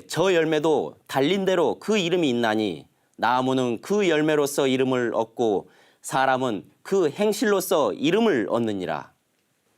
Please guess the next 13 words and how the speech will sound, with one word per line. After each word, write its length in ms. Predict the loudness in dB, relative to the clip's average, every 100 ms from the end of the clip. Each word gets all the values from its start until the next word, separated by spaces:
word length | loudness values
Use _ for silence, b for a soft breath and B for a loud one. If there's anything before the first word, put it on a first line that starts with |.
| _ _ _ _ _ _ _ _ _ _ _ _ _ _ _ _ _ _ b b b b b b b -18
사람이 460 | -4 0 0 2
하는 260 | 0 0 0
일은 380 | 0 -2 -4 b b b -6
밤하늘의 560 | -2 0 0 0 -2
별과 280 | 0 0 0
같다는 540 | -2 -2 -2 -4 -6 b b b
상진님 480 | -8 -2 0 0 0
말씀이 380 | 0 -2 -4 -4
놀랍습니다. 920 | -4 -2 0 0 -2 -6 -12 -14 -20 _ _ _ _ _ _ _ _ -6
우리가 380 | -2 2 2 0
지금 280 | -2 -2 0
하는 240 | 0 0
일은 400 | 0 0 -2